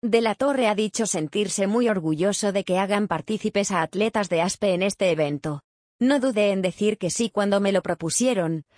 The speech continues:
ya que el calendario de pruebas me lo ha permitido. Y estoy seguro de que vamos a pasar un día fantástico de deporte y solidaridad".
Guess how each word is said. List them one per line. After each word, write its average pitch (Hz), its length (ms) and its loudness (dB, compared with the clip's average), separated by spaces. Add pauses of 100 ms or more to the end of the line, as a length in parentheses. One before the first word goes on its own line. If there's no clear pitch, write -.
(360)
ya 240 240 0
que 254 120 0
el 220 120 0
calendario 180 560 0
de 165 120 -2
pruebas 196 380 0
me 196 140 0
lo 170 160 4
ha 180 80 2
permitido. 165 720 -2 (640)
Y 240 140 2
estoy 254 260 0
seguro 202 420 2
de 190 140 0
que 175 100 0
vamos 202 300 0
a 190 80 -4
pasar 196 340 0
un 202 140 0
día 214 220 0
fantástico 208 640 -2
de 185 100 0
deporte 208 400 0
y 185 80 0
solidaridad". 160 720 -2